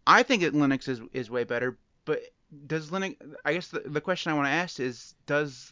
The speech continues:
Linux elitism? I mean, say I agree with you, Linux elitism is there. Does it hurt anything? I mean, 'cause obviously it hurts that noobs can't get the help they want, but then they, do you think that they're,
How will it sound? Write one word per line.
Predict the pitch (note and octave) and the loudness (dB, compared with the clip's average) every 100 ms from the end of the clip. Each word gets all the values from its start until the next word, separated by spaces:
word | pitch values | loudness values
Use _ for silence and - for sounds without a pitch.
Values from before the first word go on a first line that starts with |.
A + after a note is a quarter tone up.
| - | -6
Linux | C3+ C3 - | -4 -4 -6
elitism? | B2 C3 C3 B2 B2 A#2+ A#2 A2 F#2+ _ _ _ _ - | -10 -6 -4 -4 -6 -8 -8 -14 -20 _ _ _ _ -8
I | C3+ | -6
mean, | F2+ C#2+ _ _ _ _ _ _ _ | -6 -12 _ _ _ _ _ _ _
say | - D3 | -6 0
I | D3+ | 0
agree | C#3 C3 | 2 -2
with | A#2+ | -2
you, | B2+ - | -2 -4
Linux | B2+ B2+ - - | -4 -6 -6 -8
elitism | B2+ A#2+ A#2+ A#2 A#2+ A#2+ A2+ - - | -6 -6 -8 -10 -12 -14 -18 -20 -18
is | G#2+ A#2+ | -14 -2
there. | D3 A#2 A#2+ - - - - | 0 0 -2 -10 -20 -20 -2
Does | C#3+ C3 | -2 -2
it | - | -10
hurt | - C3 C#3 | -8 -2 0
anything? | E3+ G3 G3 A3+ A#3+ - _ _ _ _ - | 0 -4 -6 -10 -10 -14 _ _ _ _ -6
I | |
mean, | E3+ F3 | -4 -4
'cause | - F#3+ - - - - _ _ _ _ _ - - _ - | -2 -2 -2 -10 -14 -20 _ _ _ _ _ -20 -20 _ 2
obviously | E3 G3 A#3 G3+ F#3+ E3+ | 4 4 0 0 2 2
it | B2+ | 0
hurts | C#3+ E3 - - | 2 0 0 -2
that | C#3 F#2 - _ - | -2 -2 -14 _ -20
noobs | - C#3+ C#3+ D3 - | -10 -2 0 0 -4
can't | D3 B2+ | -8 -6
get | C3+ | -8
the | B2 | -6
help | B2 - | -6 -4
they | A2+ | -8
want, | B2+ C3 - _ - | -4 -6 -8 _ -10
but | C3+ - _ - | -10 -10 _ -6
then | D3+ | -2
they, | E3 D#3 - _ _ | 0 -2 -4 _ _
do | - _ _ - _ D3 | -20 _ _ -20 _ -8
you | |
think | D3 D#3 | -6 -6
that | D#3+ | -6
they're, | C#3 C3+ | -2 -2